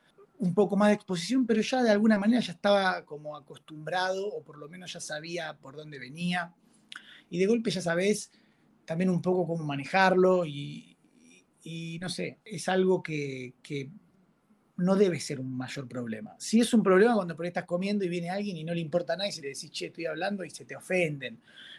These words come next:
¿no? Situaciones que ya van, en realidad, en el otro, en lo que el otro le pasa con la fama, ¿no? Uno, yo, yo por lo menos ando, ando caminando, me tapo la cara si no quiero que me vean. Así de simple, ando en bicicleta y me tapo la cara.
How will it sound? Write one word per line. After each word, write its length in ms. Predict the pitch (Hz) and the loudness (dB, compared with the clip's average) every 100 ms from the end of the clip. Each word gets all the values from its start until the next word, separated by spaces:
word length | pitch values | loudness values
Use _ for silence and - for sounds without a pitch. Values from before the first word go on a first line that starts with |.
| - | -2
¿no? 140 | 175 | 0
Situaciones 500 | 160 160 165 220 226 | 0 -2 2 4 2
que 140 | - 160 | 0 0
ya 180 | 175 | 2
van, 360 | 180 175 185 190 _ _ _ _ - | 4 4 4 0 _ _ _ _ -12
en 100 | 147 | -8
realidad, 420 | 147 185 180 - _ _ _ _ | 2 4 4 0 _ _ _ _
en 180 | 156 147 | -6 0
el 100 | 165 | 4
otro, 440 | 196 180 143 - _ | 4 4 -2 -10 _
en 120 | 156 139 | -16 -14
lo 100 | 139 | -10
que 120 | 147 | -4
el 100 | 151 | 2
otro 280 | 180 180 170 | 2 4 -2
le 120 | 156 | -2
pasa 360 | 160 160 - 151 | -2 -4 -6 -10
con 160 | 135 | -10
la 100 | 135 | -12
fama, 380 | - 139 120 107 _ _ 143 | -10 -10 -8 -8 _ _ -16
¿no? 140 | 165 | -10
Uno, 420 | 170 190 214 151 123 | -4 0 0 -2 -10
yo, 340 | - 190 156 - - | -8 -8 -8 -16 -12
yo 280 | - 190 | -2 -2
por 120 | 170 135 | -2 -8
lo 80 | |
menos 200 | 147 185 | -8 -8
ando, 320 | 143 147 127 113 - | -8 -10 -12 -16 -20
ando 220 | 151 147 | -18 -14
caminando, 440 | 127 135 180 147 | -12 -4 -2 -2
me 80 | 131 | -4
tapo 240 | - 175 175 | 0 4 4
la 120 | 165 | 2
cara 240 | 208 143 | 0 -2
si 120 | - | -6
no 80 | 123 | -10
quiero 180 | 120 131 | -10 -12
que 60 | 123 | -12
me 120 | 117 | -12
vean. 220 | 113 107 _ _ - _ _ _ | -12 -14 _ _ -20 _ _ _
Así 280 | - 180 165 | -6 0 0
de 60 | |
simple, 340 | 139 202 147 135 | 4 2 2 -2
ando 160 | 165 | -2
en 60 | 151 | -4
bicicleta 440 | 127 131 180 202 | -6 -2 0 0
y 40 | 160 | -4
me 80 | 139 | -2
tapo 260 | 190 160 | -2 -2
la 100 | 135 | -4
cara. 300 | 175 143 104 | -2 -4 -4